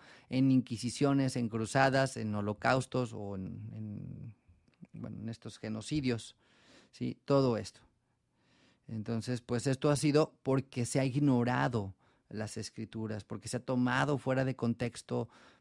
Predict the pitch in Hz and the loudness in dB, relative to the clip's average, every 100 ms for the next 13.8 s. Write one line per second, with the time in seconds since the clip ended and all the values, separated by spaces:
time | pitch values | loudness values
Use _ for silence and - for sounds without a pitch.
0 | _ - 107 - 110 104 - - _ - | _ -10 -10 -6 -8 -8 -12 -20 _ -10
1 | 107 110 101 135 135 131 120 110 110 - | -4 -4 -2 -2 0 2 0 0 -6 -8
2 | 98 - 131 127 117 107 - - - - | -8 -2 -2 0 -6 -8 -14 -20 -20 -20
3 | _ 127 127 131 123 131 160 139 123 131 | _ -2 0 0 -2 0 2 0 0 0
4 | - 127 - 139 170 190 160 135 110 104 | 0 -2 2 4 4 6 4 4 0 -4
5 | 92 - _ _ _ _ _ 110 101 98 | -4 -10 _ _ _ _ _ -10 -8 -10
6 | 101 - 90 - 120 113 123 - 117 107 | -14 -18 -20 -8 -4 0 0 0 -2 -4
7 | - 127 131 131 - 120 120 120 123 113 | -4 2 4 4 0 0 0 0 -4 -6
8 | - - _ _ 120 113 123 117 120 107 | -6 -20 _ _ -2 -2 -4 0 0 0
9 | 98 90 90 92 123 120 - - _ _ | -2 -4 -6 -6 -6 -8 -18 -20 _ _
10 | - 123 131 139 135 123 127 135 131 117 | -4 0 4 4 4 2 4 6 6 4
11 | 107 - 110 - 120 135 127 131 143 139 | -2 -6 -4 -2 -2 2 2 6 6 4
12 | 120 110 117 123 120 117 127 113 107 104 | 0 -4 -4 -2 0 -2 -4 -4 -4 -4
13 | 127 - 131 131 123 123 123 | -6 -2 2 2 2 0 -2